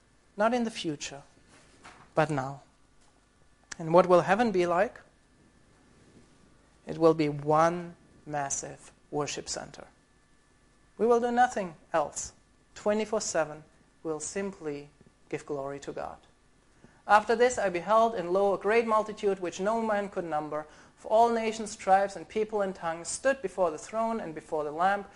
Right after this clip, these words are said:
clothed with white robes and, and palms in their hands, and cried with a loud voice, saying, 'Salvation to our God,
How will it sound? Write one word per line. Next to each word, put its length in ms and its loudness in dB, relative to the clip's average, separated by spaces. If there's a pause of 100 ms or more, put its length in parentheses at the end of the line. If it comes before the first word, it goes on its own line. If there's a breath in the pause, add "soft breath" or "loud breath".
(240 loud breath)
clothed 360 6
with 140 -8
white 240 0
robes 320 0
and, 160 -14 (280)
and 140 -8
palms 380 2
in 100 -6
their 140 -4
hands, 380 -12 (440 soft breath)
and 140 -8
cried 320 6
with 100 -8
a 60 -2
loud 320 4
voice, 280 0
saying, 280 -8 (280 soft breath)
'Salvation 640 2
to 80 -4
our 280 4
God, 320 2